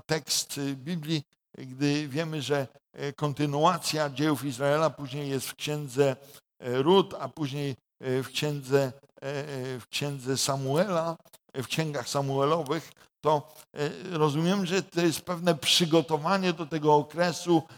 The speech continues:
kiedy pojawi się król z Bożego wyboru w księ-, e, w dziejach Izraela. Dwudziesty piąty rozdział natomiast brzmi w ten sposób. „W tym czasie nie było jeszcze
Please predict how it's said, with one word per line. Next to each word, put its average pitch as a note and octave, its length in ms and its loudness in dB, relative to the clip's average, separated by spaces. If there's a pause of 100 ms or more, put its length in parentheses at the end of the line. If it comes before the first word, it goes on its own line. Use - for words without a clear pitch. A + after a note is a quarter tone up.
(160)
kiedy D3 300 2 (260)
pojawi D#3 420 2
się D3 340 2
król C3+ 600 8 (240)
z A2 120 -10
Bożego B2+ 460 0
wyboru A#2+ 580 0 (240)
w B2+ 280 -6 (140)
księ-, C3+ 200 -2
e, B2+ 540 -4
w A#2+ 340 -6
dziejach B2+ 400 -2
Izraela. A#2 480 -2 (720)
Dwudziesty C3+ 520 2
piąty F#3 420 4
rozdział D#3 360 2
natomiast D3 640 -2
brzmi C3 340 -4
w - 60 -12
ten C#3 200 -2
sposób. - 440 -4 (880)
„W - 60 -16
tym C#3+ 180 2
czasie F#3 320 0
nie F#3 140 2
było F#3+ 360 2
jeszcze B2 400 0